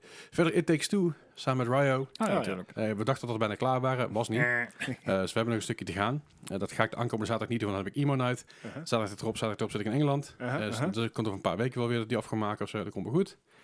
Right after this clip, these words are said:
Speaker 1: Eh, Cozy Grove tussendoor nog een beetje gespeeld, want ook
Speaker 2: Oh,
Speaker 1: dat is
Speaker 2: ja.
Speaker 1: gewoon chill, aan mijn gemak, eh,
Speaker 3: Mhm.
Speaker 1: achterover hangen en niks doen. Eh, Sea of Thieves met jullie. Toch?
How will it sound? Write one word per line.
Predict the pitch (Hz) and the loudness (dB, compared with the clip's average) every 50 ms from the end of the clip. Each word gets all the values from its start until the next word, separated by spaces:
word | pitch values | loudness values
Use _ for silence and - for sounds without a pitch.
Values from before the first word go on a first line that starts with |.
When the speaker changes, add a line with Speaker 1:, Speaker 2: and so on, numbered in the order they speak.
| - - - - - - | -20 -20 -20 -20 -14 -2
Speaker 1:
Eh, | - 104 113 | 0 0 2
Cozy | - - 190 180 175 | 4 6 8 8 8
Grove | 165 160 160 151 | 8 8 4 4
tussendoor | - 156 135 151 147 151 | 4 2 4 4 4 4
nog | 147 135 | 4 4
een | 139 | 4
beetje | 139 135 131 135 | 4 4 2 2
gespeeld, | 117 - - 131 123 123 - - - | -2 0 2 2 2 2 0 -2 -4
want | 104 101 98 - | -4 -4 -4 -4
ook | - - - | -6 -2 2
Speaker 2:
Oh, | 220 | 2
Speaker 1:
dat | 240 240 | 2 4
is | 214 - | 4 2
Speaker 2:
ja. | - | 0
Speaker 1:
gewoon | 95 101 101 | 0 -2 -2
chill, | - - 107 104 101 98 | 0 0 2 2 2 2
aan | 92 | 0
mijn | 92 95 98 | 0 -2 -2
gemak, | 92 101 101 95 - - | 0 0 0 -2 -2 -2
eh, | 98 98 95 | -2 0 0
Speaker 3:
Mhm. | 92 87 | 0 -2
Speaker 1:
achterover | 101 98 - 107 104 101 101 92 | -2 -2 0 0 0 0 0 -2
hangen | 92 98 98 95 | -4 -2 -2 -2
en | 92 92 95 98 | -2 -2 0 0
niks | 113 135 127 - | 0 0 0 0
doen. | 135 131 135 139 - _ - - - - - - - - | 0 0 0 -2 -4 _ -20 -20 -20 -20 -14 -14 -10 -6
Eh, | - - | -6 -2
Sea | - - - 180 175 | 0 2 4 4 4
of | 160 | 4
Thieves | - - 180 170 143 | 2 2 2 2 4
met | 127 147 123 | 2 2 2
jullie. | 139 135 135 127 113 - _ _ _ _ _ _ _ _ _ _ _ _ _ _ _ _ _ _ _ _ - | 4 2 2 2 -2 -6 _ _ _ _ _ _ _ _ _ _ _ _ _ _ _ _ _ _ _ _ -2
Toch? | - 165 165 - - - | 0 0 0 0 -6 -16